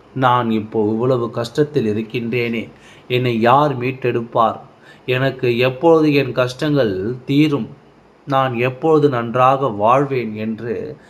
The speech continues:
தினமும் நீ எண்ணிக்கொண்டே இருப்பதால்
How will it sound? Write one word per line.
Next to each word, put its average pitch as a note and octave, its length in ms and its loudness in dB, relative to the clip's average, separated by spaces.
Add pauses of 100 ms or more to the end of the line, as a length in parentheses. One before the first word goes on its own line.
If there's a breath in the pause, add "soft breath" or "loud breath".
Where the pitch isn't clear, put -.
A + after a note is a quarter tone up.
(280 loud breath)
தினமும் C3 600 -2 (420)
நீ A#2+ 280 -4
எண்ணிக்கொண்டே A2+ 720 -4
இருப்பதால் A2 680 0